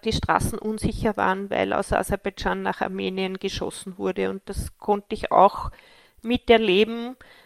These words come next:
in unseren Fahrten an der Grenze entlang. Und da merk-,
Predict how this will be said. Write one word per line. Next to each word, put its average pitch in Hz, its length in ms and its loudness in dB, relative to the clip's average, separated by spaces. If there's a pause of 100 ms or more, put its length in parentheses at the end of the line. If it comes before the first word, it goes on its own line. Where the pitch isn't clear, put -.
(140)
in 240 360 -4
unseren 220 840 0
Fahrten - 680 4
an 196 180 0
der 220 120 4
Grenze 202 520 -2
entlang. 208 720 -2 (580)
Und 208 260 -2 (140)
da 208 220 6
merk-, 196 380 -2